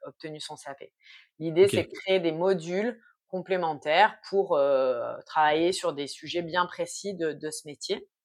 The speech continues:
Speaker 2: Ouais, continuer d'apprendre des, comme tu, comme tu disais, des nouvelles méthodes, des nouvelles machines, avoir des nouvelles, heu,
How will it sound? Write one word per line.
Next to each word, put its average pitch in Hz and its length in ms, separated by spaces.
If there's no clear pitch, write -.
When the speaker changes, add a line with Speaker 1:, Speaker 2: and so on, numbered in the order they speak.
Speaker 2:
Ouais, 110 160
continuer 110 460
d'apprendre 104 460
des, 95 520
comme 92 220
tu, 95 400
comme 95 180
tu - 140
disais, 98 340
des 92 160
nouvelles 98 320
méthodes, 98 460
des 98 140
nouvelles 95 260
machines, 107 480
avoir 95 220
des 92 100
nouvelles, 95 340
heu, 95 240